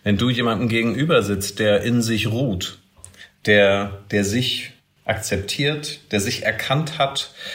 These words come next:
dann hast du irgendwie das Gefühl, das ist echt ein geiler Typ. Auf einmal ist alles egal. Es ist egal, ob der perfekte Symmetrie in den Augen hat, ob die Zähne gerade stehen, ob die Haare da sind oder nicht, ob,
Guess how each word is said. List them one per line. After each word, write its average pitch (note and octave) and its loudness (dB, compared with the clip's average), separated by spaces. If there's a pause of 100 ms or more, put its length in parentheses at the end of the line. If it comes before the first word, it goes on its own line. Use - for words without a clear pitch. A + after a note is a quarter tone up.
(160)
dann A2 4
hast A#2 0
du - -2
irgendwie A#2 -2
das - -6
Gefühl, A#2 -2
das G2+ -2
ist A2 -4
echt E2 -6
ein A2+ -6
geiler A2 -2
Typ. - -6 (460)
Auf F#2+ -2
einmal A2 4
ist - -2
alles A2 -2
egal. G#2+ 0
Es F2+ -4
ist - -8
egal, G#2 2
ob F2+ -6
der G#2 0 (380)
perfekte A#2 0
Symmetrie A2 -2
in A2+ 0
den A2 0
Augen A#2+ 2
hat, G#2+ 0
ob G#2 -8
die B2+ -4
Zähne A#2+ -4
gerade A2 0
stehen, G#2+ -2
ob G#2 -2
die A2 -2
Haare A2 0
da A#2 2
sind G#2+ -2
oder A2 -2
nicht, B2 0
ob, G#2+ -4